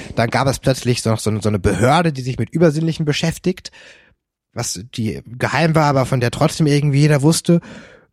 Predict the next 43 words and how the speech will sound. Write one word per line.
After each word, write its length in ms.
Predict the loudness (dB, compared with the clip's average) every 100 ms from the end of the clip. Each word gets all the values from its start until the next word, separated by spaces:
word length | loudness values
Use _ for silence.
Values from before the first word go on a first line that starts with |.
| _
Ähm, 400 | 0 0 0 -4 -8 _ -20 _ _ _ _ _ _ _ _ _ _
und, 240 | -2 0
ähm, 420 | 0 -2 -2 -10 -12
es 80 | -2
war 80 | 0
halt 80 |
anfangs 220 | 0 -2 -4
interessant, 420 | -4 0 0 0
weil 80 | 0
man 80 | 0
sich 100 | 0
fragte, 480 | -2 0 2 2 2
was 180 | -2 0
zum 180 | 0
Geier 320 | 2 2 2 2
sehe 200 | 0 0
ich 120 | 0
da 180 | 0 2
und 80 | 0
warum 180 | -2 -2
ist 100 | -2
diese 180 | -2
Welt 180 | 0 0
so 80 | 0
komisch? 440 | 0 0 0 -4 -10 -20 -20 -20 _ _
Ähm, 560 | -4 -2 0 -4 -6 -16 _ _ _ _ _ _
man 420 | -2 0 0 -4 -10 _ _ _ _ _ _ _ _ -12
hat 140 | -2
dann 60 | 0
aber 220 | 2 2
sehr, 140 | 2 2
sehr 120 | 0
schnell 260 | 0 0 2
gemerkt, 440 | 2 2 0 -4
ähm, 180 | -6 -4
dass 160 | -2 -4
auch 80 |
dieser 280 | 0 2 2
Film 300 | 2 0 0
halt 120 | -2
irgendwie 280 | -4 -4 -4
im, 240 | -4 -6 -10 _ _ _ _ _ _ _ _ _ _ _ _ -8
irgendwie 500 | -6 -2 -2 -4